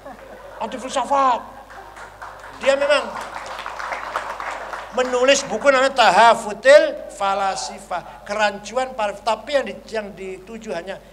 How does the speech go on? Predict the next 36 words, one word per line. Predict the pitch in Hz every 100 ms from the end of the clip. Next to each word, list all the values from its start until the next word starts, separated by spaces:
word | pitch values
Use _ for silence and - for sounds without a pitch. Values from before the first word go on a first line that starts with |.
| -
filsafat | - - 202 190 185 170
Aristoteles | 156 156 143 208 208
yang | 160 226 269 - - - -
menggunakan | 160 147 127 120 220 - - - - -
sabab | - 196 180 185 - 180
wal | 170 147
musabbab. | 143 160 127 131 - - - _ _ _ _ _ _ -
Ini | 147 131 160 269 277 208 - -
kausal, | 165 226 165
kausal. | 180 175 139 - 147
Ini | 123 202 226
karena | 147 135
ini, | 107 151 135 -
ini | 113 190
kan-, | 160 - 208
ini | 220 220
mati | 202 208 302 247
karena | 156 151 180 156 120
apa? | 110 98 165 170 147
Penyakit, | 139 131 160 147 -
penyakit | 139 165 208
ini | 240
yang | 160
mematikan | 147 143 208 165 131 -
gitu | 165 180
loh. | - - - -
Imam | 120 117
Ghazali | 117 170
tidak. | 196 147 - - - -
Kullu | 190 165
min | 156
Allah. | 143 135 - - - 139
Ini | 143
semua | 147
sebab. | 143 117 110 - - -
Nah, | -